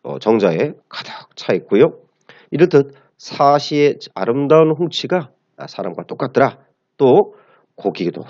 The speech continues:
뛰고 솔개도 날아다니고 구름 그림자며 하늘 빛이며 이런 것들이 끝이 없다. 아름답더라. 예, 자연의 아름다움이 영원하더라. 뭐 이런 얘기를 하고 있습니다. 자, 이 부분이 좀 중요하죠. 언, 학입니다. 글자를 좀 더 키워놨죠, 제가.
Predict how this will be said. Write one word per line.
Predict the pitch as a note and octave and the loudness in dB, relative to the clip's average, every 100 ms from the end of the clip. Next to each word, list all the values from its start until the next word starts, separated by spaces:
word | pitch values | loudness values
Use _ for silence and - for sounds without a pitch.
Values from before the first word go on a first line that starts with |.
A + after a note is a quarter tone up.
| _ | _
뛰고 | F3+ F3 E3 F3 E3 | 2 2 4 4 4
솔개도 | D#3+ E3+ D#3 E3+ C#3+ | 2 0 0 2 2
날아다니고 | A#2+ F3 E3 C#3+ F3+ F3+ A#2+ - | 4 4 4 2 0 -2 -4 -4
구름 | - F#3 G#3+ F3 | 2 4 4 2
그림자며 | F3 G3 F3 D3+ C#3+ G#3+ B2+ _ _ _ | 2 2 2 2 6 4 2 _ _ _
하늘 | - C3+ B2 G2+ | -20 -10 -8 -6
빛이며 | D3 C#3 - D3+ D3 | -10 -10 -2 0 2
이런 | A#2 C3+ | 0 -2
것들이 | C3 - D#3 C#3+ _ _ _ _ | -2 -4 -6 -6 _ _ _ _
끝이 | - F3+ - - G#3+ | -4 -4 -4 -2 -2
없다. | - - - D#3+ _ _ _ | -2 -6 -6 -8 _ _ _
아름답더라. | - - A2+ C#3 - C3 - - _ - | -16 -14 -12 -12 -6 -6 -6 -10 _ -20
예, | - | -20
자연의 | - F#2+ F#2 | -14 -8 -6
아름다움이 | F2 E2+ E2+ F2+ E2 A2 E3 - | -6 -10 -8 -8 -6 -4 -2 -4
영원하더라. | A2 D#3+ G#2+ D3+ F3 A2+ | -8 -8 -6 -8 -10 -12
뭐 | G2+ | -8
이런 | G#2 | -8
얘기를 | E2+ A2 | -10 -12
하고 | A#2 F#2+ | -10 -10
있습니다. | - E2+ - - A2+ F#3+ - _ _ _ _ - _ - - - _ | -10 -16 -16 -8 -4 -4 -6 _ _ _ _ -20 _ -20 -20 -20 _
자, | - - - _ | -2 -2 -4 _
이 | F3 G3+ | -4 -2
부분이 | G3 C#3+ | 0 -2
좀 | G2 A#2 | -6 -8
중요하죠. | B2 B2 A2 E2+ G2 E2 - | 0 4 4 2 -2 -4 -2
언, | G2+ C3 C#3 C3 | 0 2 0 -6
학입니다. | - C#3 F#2 | -8 -8 -6
글자를 | B2+ A#2 | -4 -4
좀 | G2+ | -4
더 | E2 | -8
키워놨죠, | - D#3+ G#2 D2+ D2+ | -2 0 0 -2 -12
제가. | B1 - D#2+ D#3 G#3 | -16 -14 -2 -2 -2